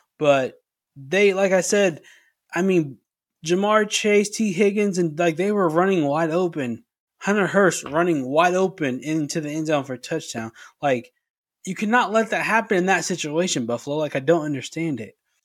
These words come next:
Also, it also seemed like the Bengals were hitting Josh Allen almost every single pass play.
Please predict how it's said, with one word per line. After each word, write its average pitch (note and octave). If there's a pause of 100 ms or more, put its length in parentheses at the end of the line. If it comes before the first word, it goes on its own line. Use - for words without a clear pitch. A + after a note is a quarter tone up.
(140)
Also, D#3+ (520)
it D3+
also A#3+
seemed A3
like E3+ (160)
the D#3
Bengals F#3+
were E3
hitting F3+
Josh D#3
Allen D3+
almost C3+ (300)
every D3
single C3
pass B2+
play. G#2+